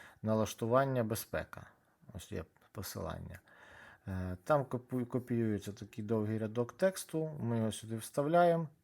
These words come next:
налаштовуємо наші, е, дані, звідки ми будемо відправляти і як, і, е, зберігаємо. Далі у нас уже є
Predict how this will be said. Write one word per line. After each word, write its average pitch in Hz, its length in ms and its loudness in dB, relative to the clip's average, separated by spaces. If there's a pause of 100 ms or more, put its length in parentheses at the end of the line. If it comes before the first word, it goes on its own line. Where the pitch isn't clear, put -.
(100)
налаштовуємо 110 1120 4
наші, 104 460 0 (640)
е, 101 200 -4
дані, 170 600 2 (140)
звідки 117 560 0
ми 107 120 2
будемо 101 340 2
відправляти 101 840 -2 (300)
і 101 120 -2
як, 92 240 0 (880)
і, 165 400 0
е, 113 760 2
зберігаємо. 98 840 -4 (340)
Далі 170 360 4
у 127 80 2
нас 139 400 0 (320)
уже 110 440 2
є 107 420 2